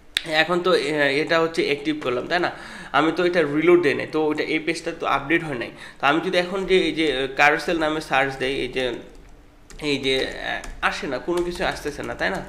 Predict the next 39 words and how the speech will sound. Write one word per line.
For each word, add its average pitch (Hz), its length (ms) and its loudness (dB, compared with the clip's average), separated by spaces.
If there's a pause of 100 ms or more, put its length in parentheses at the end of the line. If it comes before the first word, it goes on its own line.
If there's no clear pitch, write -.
(340)
Carousel 170 400 4
নাই, 165 280 -2 (140)
আসবে 151 320 -2
কেমনে? - 320 -10 (360)
তো 185 120 4
এখন 151 560 2
আমরা 151 240 2
যদি 185 240 -6
এই, 165 360 -2
এটা 151 240 -6
একবার 151 420 -2
reload 165 360 0
দেই, - 220 -2 (100)
মানে 135 180 -4
এই 160 100 -2
পেজটা, 151 500 -4
আহ, 135 180 -4
reload 160 300 0
দিই, 139 100 -2
যেহেতু 147 300 -4
আমরা 139 180 -2
এই 143 60 0
প্লাগইনটা 139 480 0
install 139 360 -6
করলাম, 143 320 -2 (300)
তো 135 80 2
এই 151 120 2
পেজটা 151 380 0
update 135 320 0
হওয়া 131 220 -4
দরকার 117 340 -4
আছে, 117 180 -10
তাই 170 160 -2
না? 175 320 -4
তাছাড়া 127 400 -4
তো 135 140 -4
এটা 131 140 -4
পাবে 123 300 0
না। - 120 -8